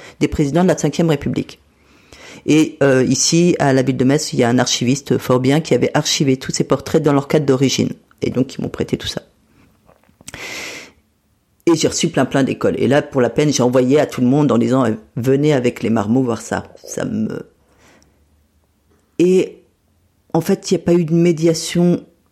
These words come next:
à proprement parler. On a juste parlé de ce que c'était qu'un portrait. On a juste parlé de ce que c'était que l'histoire. Et, euh, et se rendre compte que l'histoire, euh, sociale,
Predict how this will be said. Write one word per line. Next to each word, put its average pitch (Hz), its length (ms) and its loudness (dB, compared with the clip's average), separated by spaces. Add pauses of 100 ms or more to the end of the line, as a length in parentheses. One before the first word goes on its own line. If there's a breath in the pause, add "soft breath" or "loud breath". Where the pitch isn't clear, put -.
(360)
à 151 80 2
proprement 156 560 0
parler. 151 480 2
On 156 120 2
a 147 80 4
juste 160 400 -4
parlé 143 340 2
de 139 100 -4
ce - 120 -6
que - 80 -6
c'était 139 300 0
qu'un 131 140 0
portrait. 147 540 -2 (280 loud breath)
On 151 140 4
a 147 80 6
juste 151 320 2
parlé 139 380 2
de 139 120 -2
ce - 100 -4
que 135 100 -2
c'était - 260 -4
que - 140 -12
l'histoire. - 580 -10 (720 loud breath)
Et, 143 420 4
euh, 131 600 0 (100)
et 147 100 2
se 143 160 -4
rendre 135 280 2
compte 170 300 2
que - 120 -4
l'histoire, 165 680 0 (400 loud breath)
euh, 131 420 0 (300)
sociale, 170 800 2